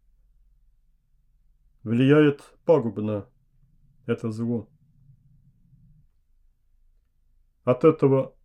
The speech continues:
множится печаль и грязь в пространстве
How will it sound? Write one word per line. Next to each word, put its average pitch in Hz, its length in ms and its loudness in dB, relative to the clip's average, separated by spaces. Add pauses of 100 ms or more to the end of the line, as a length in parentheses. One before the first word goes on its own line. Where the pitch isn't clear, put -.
множится 127 800 -4
печаль 127 420 0
и 123 80 2
грязь 123 540 -2 (1800)
в - 40 -20
пространстве 120 880 -4